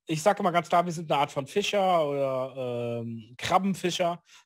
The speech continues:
die ihre Krabbenfallen ins Wasser legen und dann, äh, kommen die Leute da rein und dann holen wir die ab. So ist es ja im Prinzip. Äh, es ist erklärt. Wir machen kurze, ähm, Videos, kurze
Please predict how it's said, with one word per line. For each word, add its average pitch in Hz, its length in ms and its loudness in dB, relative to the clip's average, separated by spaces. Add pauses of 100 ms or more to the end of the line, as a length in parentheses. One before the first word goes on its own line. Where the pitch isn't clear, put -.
die 160 100 -10
ihre 143 240 -2
Krabbenfallen 175 680 2
ins 139 160 -6
Wasser 196 400 0
legen 170 320 -2
und 147 160 -2
dann, 143 220 -4
äh, 139 240 -2
kommen 156 160 -4
die 143 80 0
Leute 127 280 2
da 123 100 0
rein 120 200 -2
und 120 80 0
dann 123 80 -6
holen 143 140 -4
wir 139 80 -4
die 127 100 -4
ab. 113 220 -6
So 147 200 -4
ist 139 120 -2
es 127 140 -10
ja 123 80 0
im 120 60 -8
Prinzip. 127 400 -12 (600)
Äh, 143 360 2
es 151 120 -4
ist 151 120 -6
erklärt. 190 440 -4 (300)
Wir 185 260 2
machen 202 320 0
kurze, 202 680 0
ähm, 151 380 -6
Videos, 208 560 -2
kurze 160 800 -2